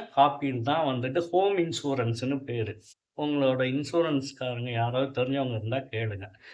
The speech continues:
ஹோம் இன்சூரன்ஸ், அதுல வந்து தெஃப்ட் ஆனாலும் உண்டு, அதுல நகையும் வந்து ஈடாகும். அந்த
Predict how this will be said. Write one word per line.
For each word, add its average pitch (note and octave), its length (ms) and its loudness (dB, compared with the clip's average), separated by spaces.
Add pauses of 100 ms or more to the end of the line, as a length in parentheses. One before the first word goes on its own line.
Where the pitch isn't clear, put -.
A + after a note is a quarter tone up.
(340)
ஹோம் D#3+ 220 0
இன்சூரன்ஸ், G#2+ 600 -2
அதுல D#3+ 360 4
வந்து D#3+ 260 2
தெஃப்ட் E3 340 0
ஆனாலும் C#3 400 2
உண்டு, A#2+ 300 0
அதுல E3 360 8
நகையும் F3 520 8
வந்து D#3+ 260 2 (100)
ஈடாகும். C#3+ 520 0 (720)
அந்த A3+ 300 4